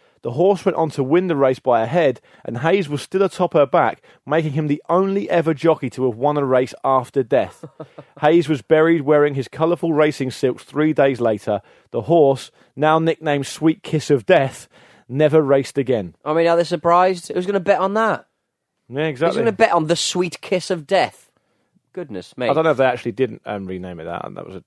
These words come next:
Speaker 1: attempt
Speaker 2: Mark
Speaker 1: at a joke on Mark's part.
Speaker 2: Mark from Malden, that is, uh... oh yeah. No, uh, do you reckon? No, I don't think, I think that, I think it's probably right. Uh, Mark from Malden, that's a hell of a story. And what I would say is that, um, well done, uh, <laughs> well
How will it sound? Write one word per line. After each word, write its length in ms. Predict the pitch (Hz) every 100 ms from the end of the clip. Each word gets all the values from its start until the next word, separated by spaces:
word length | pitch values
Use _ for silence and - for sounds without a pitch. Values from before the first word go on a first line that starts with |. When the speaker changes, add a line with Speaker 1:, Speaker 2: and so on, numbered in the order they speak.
| _
Speaker 1:
attempt 140 | _
Speaker 2:
Mark 180 | - 175
Speaker 1:
at 60 | 67
a 40 |
joke 300 | - 110 101
on 80 | 92
Mark's 260 | 92 90 -
part. 260 | 87 87
Speaker 2:
Mark 280 | 120 151 127
from 140 | - 104
Malden, 360 | 117 120 98
that 180 | 107 76
is, 200 | 101 98
uh... 360 | 98 95 95 - _ _ -
oh 120 | 110
yeah. 200 | 95 92 -
No, 300 | 233 262 247
uh, 120 | 240
do 80 | 220
you 60 |
reckon? 320 | 247 240 262 254
No, 80 |
I 120 | 196 160
don't 140 | 185
think, 140 | 151
I 80 | 127
think 180 | 147 156
that, 160 | 110 110
I 40 | 110
think 80 | 87
it's 80 | 98
probably 180 | 95
right. 100 | 98 - -
Uh, 120 | - 139
Mark 260 | 160 165
from 120 | - 131
Malden, 240 | 143 113
that's 200 | 123 123
a 20 |
hell 140 | 120 117
of 60 |
a 40 | 98
story. 460 | - 117 98 90
And 140 | - 123
what 140 | 143
I 40 | 90
would 140 | 120
say 340 | - 95 -
is 140 | 90 90
that, 340 | 98 87 - -
um, 420 | 92 95 92 92 90 _ _ _ _ _ -
well 240 | 117 123
done, 340 | 120 127 123 - _
uh, 160 | - 117 117 - -
<laughs> 260 | _ _
well 120 | -